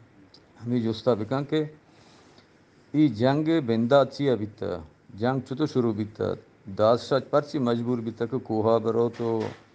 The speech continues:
गो आ वहादे हाकिमा डाडी बलूचा गुर सरकार आ, जंग बिकां।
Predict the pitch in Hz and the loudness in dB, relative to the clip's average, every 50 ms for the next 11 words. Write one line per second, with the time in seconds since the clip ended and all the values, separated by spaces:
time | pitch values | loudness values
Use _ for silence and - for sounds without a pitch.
0 | _ _ 110 - 101 101 110 104 - 113 117 113 107 107 107 107 107 110 113 104 | _ _ -16 -14 -8 -4 -4 -2 2 4 4 4 4 4 2 2 2 2 2 2
1 | 90 98 101 101 98 98 - 117 113 113 110 101 101 101 98 101 107 101 107 98 | 2 2 2 2 2 0 -2 -2 -2 -2 -2 -2 -2 -4 -4 -6 -4 -4 -4 -4
2 | 101 101 101 101 - 113 110 107 101 101 101 98 - - _ - - 95 95 98 | -4 -6 -6 -6 -6 -4 -4 -4 -4 -6 -6 -8 -12 -16 _ -8 -6 -6 -6 -2
3 | - 117 107 107 107 104 101 104 104 - _ _ _ _ _ _ _ _ _ - | 0 2 2 4 2 0 -2 -4 -8 -14 _ _ _ _ _ _ _ _ _ -10
4 | 98 101 117 117 117 110 98 95 - 92 90 85 | -4 -2 0 0 0 -2 -2 -4 -6 -6 -8 -10